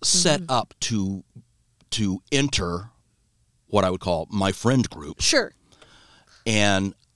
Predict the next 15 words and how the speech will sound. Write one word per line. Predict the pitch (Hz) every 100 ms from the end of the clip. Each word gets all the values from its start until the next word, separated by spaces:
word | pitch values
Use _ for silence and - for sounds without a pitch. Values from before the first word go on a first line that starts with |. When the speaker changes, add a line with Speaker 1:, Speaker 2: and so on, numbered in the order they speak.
| -
Speaker 1:
I | 117
have | 131 110
had | 110 101 92 87 - _ _ _ _ _ -
in-, | 101 95 - _
intense, | 95 87 - - - - 131 95 - - - _ _ _ _ _ _ _ _ _ _
uh, | 101 90 80 - -
sense | - - 85 80 - - - _ _ _ _
that | 92 90 82 80 - _ _ _ _ _ _ _ - 98 _ _ _ _ _ _ _ _ _ _ _ _ _ _ -
a | 98
number | 95 87 85
of | 80
individuals | 98 92 85 82 78 80
were, | 85 82 - -
and | 95 92 87
I, | -